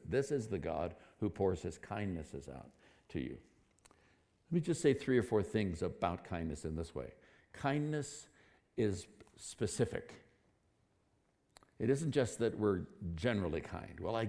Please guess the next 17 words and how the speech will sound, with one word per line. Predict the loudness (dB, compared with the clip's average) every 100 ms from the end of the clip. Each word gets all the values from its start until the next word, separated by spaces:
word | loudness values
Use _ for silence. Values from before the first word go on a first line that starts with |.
| -4
sort | -4 -2
of |
get | -2 -4
the |
feeling | -8 -2 -2 0 -4
of | -6 -6
kindness | -4 -4 -4 -6
from | -8 -6
old | -2 -4 -4
Fred | -8 -8
Farkle | -6 -6 -4 -8
over | -8 -10
there." | -10 -12 -18 -20 -4
No, | -2 0
no, | 0
no, | -2
no. | -4